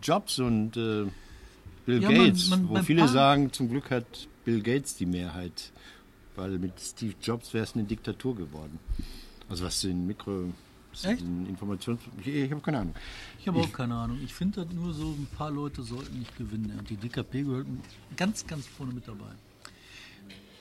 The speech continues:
Speaker 2: Interessant, dass jetzt ausgerechnet so eine Sarah Wagenknecht, ne, dann so eine Aufstehbewegung macht, ne, mit dem gleichen, mit der gleichen D K P. Wenn ich ehrlich bin, diese, diese Haltung, die die Aufstehleute
Speaker 1: Ja.
Speaker 2: haben, ne, dieses, „So, die da oben müssen wir machen“,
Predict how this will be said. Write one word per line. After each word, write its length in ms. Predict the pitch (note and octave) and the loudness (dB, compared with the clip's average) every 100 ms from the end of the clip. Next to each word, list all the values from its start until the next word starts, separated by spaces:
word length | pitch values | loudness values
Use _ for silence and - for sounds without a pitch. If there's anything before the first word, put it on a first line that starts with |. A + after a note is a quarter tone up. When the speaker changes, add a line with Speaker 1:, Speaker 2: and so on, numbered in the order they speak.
| - - | -14 -6
Speaker 2:
Interessant, 500 | C3+ C#3+ - F3 G#3 | -4 -2 4 4 4
dass 140 | F3 | 0
jetzt 160 | E3+ F3 | -4 -4
ausgerechnet 640 | E3 - - E3 D3+ D#3 | -6 -6 -8 -6 -4 -4
so 80 | B2+ | -4
eine 140 | C#3+ | -2
Sarah 400 | B2 C#3+ D3 C3 | -2 -4 -4 -6
Wagenknecht, 680 | D3 D#3 B2+ - A#2 B2+ - C#3 | -4 -4 -6 -6 -8 -8 -8 -8
ne, 100 | A#2+ | -6
dann 180 | B2+ | -6
so 120 | A#2+ B2+ | -6 -4
eine 340 | B2+ A#2+ C3 - | -4 -4 -6 -8
Aufstehbewegung 1000 | D3+ D#3 - - A2+ A2 G#2+ A#2 B2 D3 | -8 -6 -8 -6 -4 -4 -2 -2 -2 -2
macht, 300 | C#3 - - | -4 -6 -10
ne, 160 | B2 C#3 - A#3+ G#3+ | -8 -8 -12 -16 -10
mit 200 | D3 A#2+ | -8 -2
dem 160 | C3 B2+ | -2 -2
gleichen, 500 | A#2+ D#3 G3+ - E3+ - - - | 0 0 -2 -2 -4 -6 -20 -12
mit 140 | C3 D#3 | -8 -4
der 80 | B2+ | -4
gleichen 460 | B2 F3 F3+ E3 | -4 -6 -4 -4
D 80 | D3 | -4
K 120 | D#3+ | -6
P. 200 | - C#3 B2 C3+ | -8 -8 -8 -8
Wenn 160 | C3 D3 | -4 -4
ich 160 | - | -4
ehrlich 280 | E3+ G#3+ - | -4 -2 -2
bin, 200 | C#3+ F3 | -4 -4
diese, 300 | D3+ C#3 B2 | -2 -2 -4
diese 260 | B2 A#2+ C#3 | -6 -2 2
Haltung, 320 | A3+ - C3 | 2 0 -2
die 100 | A2+ | -2
die 140 | A#2 | -4
Aufstehleute 640 | A2 G2+ G2 G#2 A#2 A2+ | -6 -6 -4 -2 -2 -2
Speaker 1:
Ja. 60 | A2 | 2
Speaker 2:
haben, 120 | A2 | 2
ne, 100 | A#2+ | 0
dieses, 280 | B2+ A#2+ A2 - - - - | -4 -6 -8 -14 -20 -16 0
„So, 240 | F#3 C4 | 4 4
die 160 | G#3+ A#3 | 4 4
da 80 | A#3 | 2
oben 220 | A#3 G#3+ | 0 0
müssen 160 | G#3 F#3+ | 0 -2
wir 80 | |
machen“, 280 | F#3 - A#3+ | 0 2 0